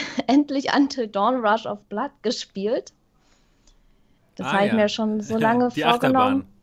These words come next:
Speaker 1: Die Achterbahn, genau.
Speaker 2: Ja, die habe ich auch mal gespielt, ja. <laughs>
Speaker 1: Ja, ich hab, ich hab, <laughs> ja. Da haben sich die Leute auch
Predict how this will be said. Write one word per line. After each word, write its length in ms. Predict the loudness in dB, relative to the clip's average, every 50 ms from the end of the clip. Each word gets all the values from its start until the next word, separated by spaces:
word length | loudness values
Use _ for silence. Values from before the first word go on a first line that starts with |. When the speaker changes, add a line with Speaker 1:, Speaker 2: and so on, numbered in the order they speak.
| _ _ _ _ -2
Speaker 1:
Die 80 | 0 0
Achterbahn, 720 | 0 0 0 0 2 2 2 2 0 2 2 2 2 2 2
genau. 180 | 0 0 2 2
Speaker 2:
Ja, 40 | 2
die 60 | 0
habe 100 | 0 -2
ich 80 | -4 -4
auch 60 | -4
mal 100 | -2 -2
gespielt, 440 | -4 -4 -6 -6 -8 -6 -6 -6 -6
ja. 160 | -6 -8 -8 -8 -10 -10 -10
<laughs> 120 | -12 -10
Speaker 1:
Ja, 140 | -10 -10 -10 -10 -8 -8 -6
ich 200 | -6 -6 -4 -2
hab, 140 | -4 -4 -4 -6 -16 -18 -14
ich 160 | -14 -6 -2 -2
hab, 140 | 0 2 2
<laughs> 520 | 0 0 2 2 2 2 2 0 0 0 0
ja. 420 | 0 0 0 0 0 0 0 0 -2 -4 -6 -8 -10 -14 -14 -16 -20 -20 -20 -20 -16 -10 -6 -4 -4 -4 -6 -8 -6
Da 120 | -4 -4
haben 100 | -4 -4
sich 160 | -6 -12 -16
die 120 | -14 -10 -4
Leute 380 | -2 -2 -2 -2 -2 0 -2
auch 80 | -2